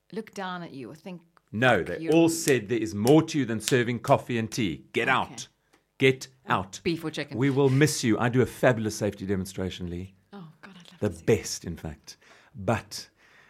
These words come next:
Speaker 2: I knew there was more to me than, and you know,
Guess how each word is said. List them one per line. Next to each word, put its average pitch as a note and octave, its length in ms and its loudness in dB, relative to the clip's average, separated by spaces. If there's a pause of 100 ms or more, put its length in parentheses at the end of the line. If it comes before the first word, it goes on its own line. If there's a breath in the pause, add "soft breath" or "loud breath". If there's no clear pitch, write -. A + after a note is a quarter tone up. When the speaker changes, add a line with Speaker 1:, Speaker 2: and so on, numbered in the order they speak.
(140 soft breath)
Speaker 2:
I G#2+ 100 -2
knew A#2 240 -2
there A#2+ 140 -2
was A#2+ 120 -4
more C3 180 -6
to C#3 120 -10
me A2+ 140 -2
than, F#2+ 340 -4 (1300 loud breath)
and D3+ 160 -2
you D#3 80 -2
know, E3+ 200 2